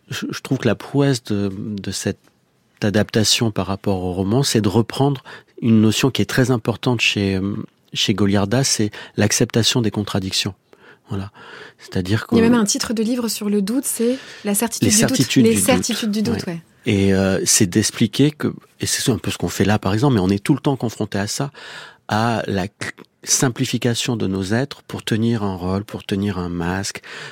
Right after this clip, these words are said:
Speaker 1: Euh, et le roman, il est pas du tout dans ce registre-là. On a du grotesque, la naissance d'Inès, par, enfin, de l'enfant d'Inès, et à hurler de rire. Il y a des moments qui sont bouleversants. Il y a des moments qui ressemblent à du Harlequin dans le, et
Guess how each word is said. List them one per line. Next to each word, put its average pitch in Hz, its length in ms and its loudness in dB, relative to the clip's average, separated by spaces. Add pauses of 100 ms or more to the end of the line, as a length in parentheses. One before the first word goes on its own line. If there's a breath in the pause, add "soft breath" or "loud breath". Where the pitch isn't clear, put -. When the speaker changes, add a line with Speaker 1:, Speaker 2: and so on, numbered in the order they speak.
(180 loud breath)
Speaker 1:
Euh, 90 600 0 (200)
et 101 80 2
le 95 100 4
roman, 113 480 2 (420)
il 101 140 0
est 101 60 4
pas 120 160 0
du 110 100 0
tout 123 140 -2
dans 107 80 0
ce - 100 -8
registre-là. 104 560 0
On 101 220 2
a 110 100 4
du 101 140 -2
grotesque, 120 560 -2 (220)
la 98 120 -4
naissance 98 360 -2
d'Inès, 104 340 0
par, 95 240 -12
enfin, 92 240 -4
de 92 100 -2
l'enfant 95 320 -2
d'Inès, 98 380 -2
et - 80 -8 (240 loud breath)
à 107 100 -2
hurler 104 300 4
de 101 80 -2
rire. 143 300 -2 (300 loud breath)
Il - 40 0
y - 20 0
a 87 40 -2
des 90 100 2
moments 104 240 4
qui - 100 -4
sont - 140 -2
bouleversants. 101 520 0 (520 loud breath)
Il - 60 -2
y - 20 2
a 95 40 0
des 98 100 2
moments 113 260 6
qui - 140 -6
ressemblent 95 360 -2
à 87 60 -2
du 90 120 0
Harlequin 98 460 0 (240)
dans 107 140 -6
le, 101 80 -6 (600 loud breath)
et 113 200 4